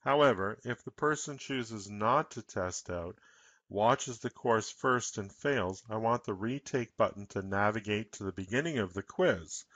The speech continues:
Is it possible to set multiple states for the retake button, or is there a workaround? Thanks in advance."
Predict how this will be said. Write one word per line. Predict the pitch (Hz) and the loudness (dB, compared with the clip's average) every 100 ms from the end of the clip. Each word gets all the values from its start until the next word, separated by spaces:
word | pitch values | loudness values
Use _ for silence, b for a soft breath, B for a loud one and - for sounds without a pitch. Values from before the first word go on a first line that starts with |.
| B B B B B | B B B B B
Is | - 143 143 | 8 8 8
it | 156 | 2
possible | 135 127 131 - 127 | 6 6 6 0 -6
to | - | -6
set | 113 - 101 98 | -2 2 0 2
multiple | 107 113 - - | 0 0 -4 -6
states | - - 117 107 - | -4 -2 -2 -2 -4
for | - | -6
the | 98 92 | -4 -2
retake | 113 156 - 135 101 - | -2 -2 0 0 0 -2
button, | 92 - 92 104 b b b b | -4 -4 -14 -16 b b b b
or | 123 127 | 4 4
is | 113 120 107 | 4 -2 0
there | 123 113 | 2 4
a | 107 | 4
workaround? | 101 110 - 98 87 78 - _ _ _ | 2 0 -2 -6 -4 -8 -16 _ _ _
Thanks | - 92 92 - | -8 -6 -6 -10
in | 95 | -8
advance." | 92 113 95 - - - | -6 -6 -6 -10 -16 -16